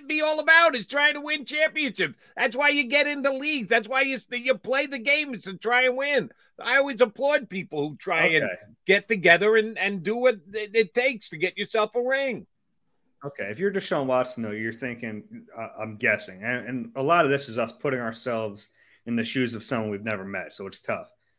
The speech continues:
Speaker 2: But you're what, a twenty-six-year-old guy who's maybe one of the top five best quarterbacks in the world. I'm, if I'm him, I'm probably thinking, "I'm gonna go wherever I go, and I'm gonna win there. I'm gonna build a team around me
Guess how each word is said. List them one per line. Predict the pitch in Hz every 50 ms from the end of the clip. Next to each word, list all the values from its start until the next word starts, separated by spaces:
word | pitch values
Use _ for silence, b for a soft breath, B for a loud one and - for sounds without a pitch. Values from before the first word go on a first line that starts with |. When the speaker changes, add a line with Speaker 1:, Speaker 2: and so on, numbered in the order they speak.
| _ _ _ _ _ _ -
Speaker 2:
But | 131 120 110 107 - - _ _ _ _ _ _ _ _ _ _ _ _ -
you're | 135 135 131
what, | 127 120 101 - 107
a | 107
twenty-six-year-old | - - 143 139 139 139 - 165 143 - - 151 143 135 131 120 117
guy | 120 117 113 113 110 107 104 101 101 - _ _ _ _
who's | 123 127 117 110 107 101 101 98 - - - - _ _ _ _ _ _ _ - 113 104 - _ -
maybe | 135 139 143 147 147 143 139 131
one | 120 123 127 123 123
of | 117
the | 117 110
top | - 131 120 113 113
five | - 117 110 107 107 110
best | 110 107 107 - -
quarterbacks | 117 110 107 98 104 101 98 - - -
in | 95
the | 90
world. | 92 95 95 92 87 87 87 - _ _ _ _ _ _ _ _ _ _ _ _ _ _ _ _ _ _ _ _ -
I'm, | 117 127 151 170 156 135
if | 135 131 151
I'm | 170 202 185
him, | 139 156 202 220 151 120
I'm | 120 139 147
probably | - 156 139 135 139
thinking, | 139 139 123 117 120 104
"I'm | 120 147
gonna | 165 180 175 151
go | 139 135 127
wherever | 117 113 113 113 120 127 131 123 113
I | 107
go, | 98 104 117 110 101
and | 98 101
I'm | 104
gonna | 107 104 101
win | 98 101 104 101 98
there. | 92 90 87 85 87
I'm | 98 107 117
gonna | 113 110 107
build | 98 98 - 117 117 113 107
a | 98
team | - - 127 117 110 101
around | 98 104 107 107 107 104 101
me | 101 95 95 -